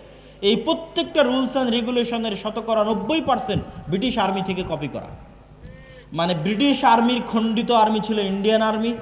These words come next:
ইন্ডিয়ান আর্মির খণ্ডিত অংশ পাকিস্তান আর্মি, পাকিস্তান আর্মির খণ্ডিত অংশ বাংলাদেশ আর্মি। বাহির থেকে কোনো ইসলাম বিদ্বেষ নাই, কিন্তু ওর কাঠামোর মধ্যে ইসলাম বিদ্বেষ আছে।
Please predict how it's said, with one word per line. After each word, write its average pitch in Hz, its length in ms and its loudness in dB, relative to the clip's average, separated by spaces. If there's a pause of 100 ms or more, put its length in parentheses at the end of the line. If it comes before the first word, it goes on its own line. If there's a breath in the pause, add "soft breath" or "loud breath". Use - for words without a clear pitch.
(300 loud breath)
ইন্ডিয়ান 226 460 4
আর্মির 233 320 2
খণ্ডিত 214 440 -4
অংশ 202 280 -2
পাকিস্তান 196 540 -4
আর্মি, 233 280 0 (240 loud breath)
পাকিস্তান 226 480 -2
আর্মির 214 260 0
খণ্ডিত 202 360 -4
অংশ 180 240 -4
বাংলাদেশ 165 440 -4
আর্মি। 101 220 -8 (960 soft breath)
বাহির 233 360 8
থেকে 311 200 2
কোনো 277 200 2
ইসলাম 262 340 2
বিদ্বেষ 214 380 0
নাই, 190 120 2
কিন্তু 214 180 0
ওর 208 80 0
কাঠামোর 320 540 2
মধ্যে 247 200 2
ইসলাম 202 260 -2
বিদ্বেষ 131 280 -6
আছে। - 180 -18